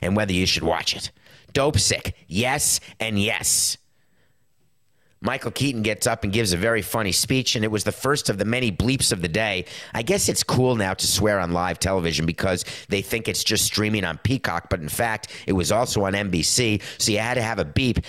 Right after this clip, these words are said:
The question is, was it bleeped on Peacock too, or only on broadcast T V? I wasn't watching Peacock because I'm fifty-four.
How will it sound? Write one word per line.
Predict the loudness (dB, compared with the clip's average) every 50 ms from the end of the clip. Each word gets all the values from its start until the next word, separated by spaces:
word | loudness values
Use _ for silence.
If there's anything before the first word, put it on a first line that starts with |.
| -2 -4
The | -4 0
question | 2 0 0 2 0 0 2 2
is, | 2 2 2 2
was | 2 2 2 2
it | 0 0
bleeped | 0 0 0 2 2 0
on | -2 -2 -2
Peacock | 0 0 0 2 2 0 -2 -2 -4 -4 0
too, | 2 4 4 6 4 2 0 -2 -14 -4 0
or | 2 2 4 4 4
only | 2 2 2 2 2 2
on | 0 0 -2 -2 -4 -6 -12 -20 _ _ _ _ _
broadcast | 2 2 2 0 0 0 0 0 0 -2 0
T | 2 2 2
V? | 2 2 0 0 -4 -8 -18 -20 -10 _
I | -6 0
wasn't | 2 2 2 2 2 0
watching | 0 0 0 0 -2 0
Peacock | 0 0 0 0 -2 -2 -2 -2 -2 -4
because | -4 0 0 0 0 2 0
I'm | -2 -2 -4 -6 -8 -8
fifty-four. | -4 -4 -4 -2 -2 -4 -2 0 0 0 0 -2